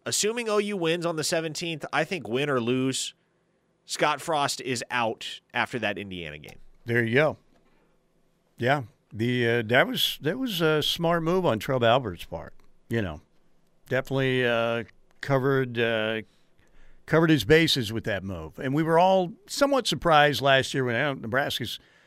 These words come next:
Speaker 2: Frost is coming back." Oh, okay, salary reduction and that clause in his contract. Uh, interesting question about Jeff Lebby in Nebraska. We'll get to that when we get back. That's on the Air Comfort Solutions text line, four oh five,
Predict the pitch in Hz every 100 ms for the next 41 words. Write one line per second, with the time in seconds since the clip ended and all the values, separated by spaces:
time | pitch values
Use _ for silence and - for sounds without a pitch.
0 | _ _ _ _ - 143 151 - 110 131
1 | 113 131 113 - 180 175 151 139 147 123
2 | 104 - - - 135 139 139 127 123 127
3 | 123 - 123 117 113 113 - 107 104 107
4 | 104 - 107 95 92 90 87 - 82 82
5 | 80 73 - - - - - - - -
6 | 147 143 139 135 - 190 208 214 190 160
7 | 190 196 - 180 170 156 147 180 180 190
8 | 196 185 160 135 143 127 117 120 110 127
9 | 160 156 151 151 151 147 143 147 - 151
10 | 190 160 139 156 135 135 147 151 135 -
11 | 143 139 143 - 151 151 170 156 151 -
12 | 160 160 151 - 139 135